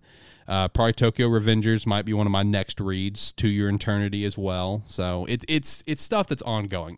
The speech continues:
I, Eye Shield is, I wanna read it. I'm a football fan. I wanna see how, as a diehard football fan, I wanna see how Eye Shield goes. So I will read it, I promise.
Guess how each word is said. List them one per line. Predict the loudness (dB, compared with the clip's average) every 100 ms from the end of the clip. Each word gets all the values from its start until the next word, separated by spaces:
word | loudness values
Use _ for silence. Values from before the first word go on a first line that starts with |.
| _
I, | 4 4
Eye | 4 4 4
Shield | 6 6 8
is, | 4 0 -14 _ _
I | 4
wanna | 8 10 8
read | 6 6 4
it. | 2 -6 _
I'm | -2
a | 0
football | -2 4 4
fan. | 4 0 2
I | 2
wanna | 2 0
see | 0 0
how, | 2 0 -2 -6 _ _ _
as | -6 -4
a | -4
diehard | 0 0 0 -2 -2
football | -4 -2 0
fan, | 0 -2
I | -2
wanna | -2 -4
see | -4 -4
how | -2 -4 -4
Eye | -4 -4
Shield | -4 -4 -4
goes. | -4 -2 -4 -6 _ _ -20 _ -20 -10
So | -6 -4
I | -4
will | -2 0 2
read | 2 0
it, | -4
I | -6
promise. | -6 -6 -10 -12